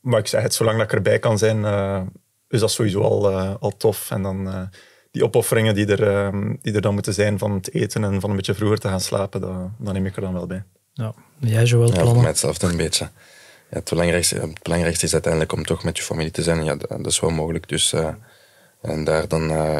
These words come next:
Speaker 3: een goede tijd mee, mee samenbrengen. Maar anders, ja, minder eten, eh, misschien ook geen dessertje pakken. Maar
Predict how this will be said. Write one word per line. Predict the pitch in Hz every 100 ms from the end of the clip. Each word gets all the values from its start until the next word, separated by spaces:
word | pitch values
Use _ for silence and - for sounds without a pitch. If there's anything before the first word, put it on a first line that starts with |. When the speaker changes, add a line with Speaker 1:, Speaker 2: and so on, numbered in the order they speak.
| 76
Speaker 3:
een | 80
goede | 78 76
tijd | - 80 -
mee, | 80 - -
mee | 87
samenbrengen. | - 80 85 85 85 80
Maar | 76
anders, | 82 87 -
ja, | 78 82 - - - _ -
minder | 87 85 78
eten, | 85 85 - 90 87
eh, | 85 85
misschien | 82 80 - 82
ook | 80
geen | 85
dessertje | 80 - 85 -
pakken. | - 82 82
Maar | 80 80 82